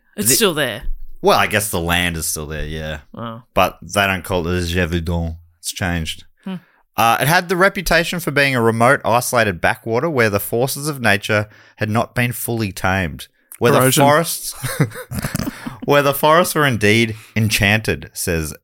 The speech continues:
Speaker 2: J M Smith, a historian and author of Monsters of the Gévaudan, The Making of a Beast.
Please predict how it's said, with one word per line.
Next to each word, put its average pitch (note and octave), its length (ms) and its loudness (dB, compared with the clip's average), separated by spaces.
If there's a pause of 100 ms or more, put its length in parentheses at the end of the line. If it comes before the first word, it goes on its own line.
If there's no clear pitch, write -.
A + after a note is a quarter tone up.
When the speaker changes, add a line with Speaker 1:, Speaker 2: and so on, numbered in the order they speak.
Speaker 2:
J G2 340 2
M F2+ 100 0
Smith, F#2+ 500 -6 (200)
a F2+ 80 -4
historian G#2+ 600 0
and F2+ 140 0
author G2 360 0
of D#2 180 -4
Monsters C3 640 0
of A#2+ 160 2
the A#2+ 80 2
Gévaudan, A2+ 720 0 (200)
The F2 100 -2
Making F#2+ 340 -4
of D#2 120 -6
a F2 60 -6
Beast. A2 440 -8